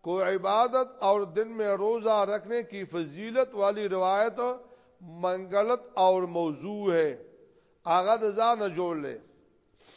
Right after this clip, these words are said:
دارنگی بحر الرائق، پنجم جلد، ہاں، دو سو پندرہ صفحہ کی لکھی۔ اے دارنگی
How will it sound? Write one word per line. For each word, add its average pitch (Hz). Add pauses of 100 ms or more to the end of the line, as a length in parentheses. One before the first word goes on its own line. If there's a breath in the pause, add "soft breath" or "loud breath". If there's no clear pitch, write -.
(360 soft breath)
دارنگی 247
بحر 208
الرائق، 208 (1040)
پنجم 208
جلد، 240 (1600)
ہاں، 170
دو 247 (100)
سو 220
پندرہ 254
صفحہ 220
کی 208
لکھی۔ 170 (1500 loud breath)
اے 220
دارنگی 208